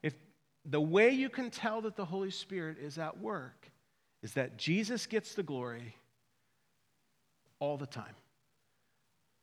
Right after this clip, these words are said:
That the, the Spirit that we have points to Jesus. And if it doesn't, there's something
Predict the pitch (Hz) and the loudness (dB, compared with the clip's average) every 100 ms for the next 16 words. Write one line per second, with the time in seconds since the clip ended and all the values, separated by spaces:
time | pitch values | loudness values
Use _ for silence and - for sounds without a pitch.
0 | _ - 127 131 120 120 117 - - 185 | _ -4 -4 -2 -4 -6 -6 -4 -4 2
1 | 208 220 208 156 180 165 160 143 127 - | 2 4 0 0 0 0 0 0 -2 -6
2 | 139 127 - 127 113 113 101 101 - 117 | -6 -4 -6 -8 -6 -8 -10 -14 -12 -10
3 | - - 214 202 127 - 156 - 151 180 | -12 -8 -8 -6 -10 -10 -8 -6 -6 -6